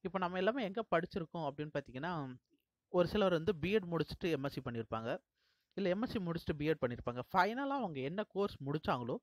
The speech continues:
அந்த சென்டர்ல போயிட்டு அந்த ஸ்டூடெண்ட்ஸோடைய contact certificate வாங்கியிருக்கணும். அது வந்து ஒரிஜினலா சீல் பண்ணி சைன் வாங்கிக்கோங்க.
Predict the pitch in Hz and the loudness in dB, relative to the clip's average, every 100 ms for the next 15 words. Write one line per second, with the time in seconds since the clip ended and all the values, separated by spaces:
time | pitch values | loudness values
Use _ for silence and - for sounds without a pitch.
0 | - - - - 147 226 262 269 196 - | -10 -20 -14 -2 0 0 0 2 2 0
1 | 160 180 214 208 156 117 - 185 226 _ | -2 0 0 0 0 -2 -2 -6 -8 _
2 | 156 208 202 - 220 214 170 185 185 180 | -6 -2 -4 0 -2 -2 -6 -4 0 0
3 | 175 - 117 113 107 - _ _ _ _ | -2 -6 -8 -8 -12 -16 _ _ _ _
4 | _ _ _ _ _ _ _ 131 147 147 | _ _ _ _ _ _ _ -4 0 2
5 | 131 120 127 156 - 147 147 143 185 143 | 2 0 -4 -6 -4 -2 0 0 0 0
6 | 143 151 165 170 - 175 160 127 165 180 | 0 0 0 -2 -2 -4 -2 -4 -6 -10
7 | 202 _ - - - 151 156 131 113 104 | -16 _ -20 -10 -2 -2 -2 -4 -8 -10
8 | 117 | -10